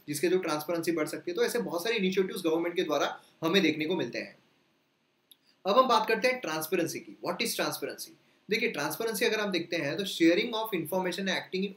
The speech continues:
open manner, मतलब यहाँ पर basically क्या है, information हम share कर रहे हैं और open manner में हम यहाँ पर act कर रहे हैं, उसे हम कहते हैं transparency। ये यूएनडीपी के द्वारा definition हमें देखने को मिलती है। समझ में आ गया? एकदम ही आसान, मतलब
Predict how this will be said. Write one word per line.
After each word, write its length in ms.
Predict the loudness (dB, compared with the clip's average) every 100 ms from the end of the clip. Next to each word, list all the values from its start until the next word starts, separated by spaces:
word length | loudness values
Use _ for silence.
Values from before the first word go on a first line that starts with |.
| 0
open 300 | 0 2 0
manner, 320 | -2 -6 -10 -20 _ _ -2
मतलब 120 | 2
यहाँ 180 | 2 2
पर 80 | 2
basically 440 | 2 2 0 2
क्या 120 | 2
है, 120 | 2
information 540 | 0 -2 0 0 0 -2
हम 140 | -2
share 240 | 0 0 2
कर 160 | 0
रहे 160 | -2 -2
हैं 260 | -2 -4 -2
और 260 | -4 -2 2
open 400 | 2 6 4 6
manner 280 | 2 2 -2
में 60 | -4
हम 160 | -4
यहाँ 140 | -4 -4
पर 180 | -2 -2
act 200 | -2 -2
कर 100 | -4
रहे 120 | -2
हैं, 220 | -6 -8 -14 _ -2
उसे 220 | 0 2
हम 140 | 0
कहते 200 | 0 -2
हैं 160 | -2 -2
transparency। 760 | -4 -6 -6 -4 -4 -4 -8 -10 0
ये 80 | 2
यूएनडीपी 540 | 6 6 6 2 2
के 100 | 2
द्वारा 240 | 2 2 2
definition 420 | 0 -4 -6 -6
हमें 200 | -4 -4
देखने 220 | -4 -6
को 120 | -12
मिलती 240 | -12 -14 -20
है। 60 | -20 _ _ _ -4
समझ 200 | 0 2
में 100 | 2
आ 40 |
गया? 100 | 2
एकदम 280 | 0 -2 0
ही 60 | 2
आसान, 320 | 2 -2 -6 -14 -4
मतलब 280 | 0 0 -2